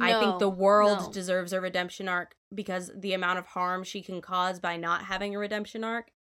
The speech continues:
Speaker 1: is astronomical.
Speaker 2: She doesn't deserve a redemption arc. If she ever tried to, like, distance herself from this,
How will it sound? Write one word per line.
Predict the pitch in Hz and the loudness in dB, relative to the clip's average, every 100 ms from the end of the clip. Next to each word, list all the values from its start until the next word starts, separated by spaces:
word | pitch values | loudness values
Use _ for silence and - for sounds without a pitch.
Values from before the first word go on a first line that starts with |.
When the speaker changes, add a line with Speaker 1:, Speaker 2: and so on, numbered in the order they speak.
| _ _ | _ _
Speaker 1:
is | 208 | -6
astronomical. | 185 180 - 180 170 170 - - _ - - - - | -2 -2 -2 -8 -8 -10 -16 -20 _ -20 -20 -20 -14
Speaker 2:
She | - 294 | -2 2
doesn't | 320 392 370 | 4 4 0
deserve | 302 262 254 | 0 0 0
a | |
redemption | 254 233 220 240 214 | 0 2 0 0 -2
arc. | 208 - | -2 0
If | 233 | 0
she | 240 302 | 0 0
ever | 302 320 | 0 0
tried | - 233 220 226 | -2 2 2 2
to, | 214 247 | -2 0
like, | 220 196 - _ _ _ _ _ _ _ _ _ _ _ _ _ - | 0 0 -6 _ _ _ _ _ _ _ _ _ _ _ _ _ -8
distance | - 220 - 247 | -6 -4 -4 -4
herself | 277 262 269 269 262 | -2 -2 0 0 0
from | - 277 | -4 -4
this, | 269 262 262 - | -4 -2 -2 -2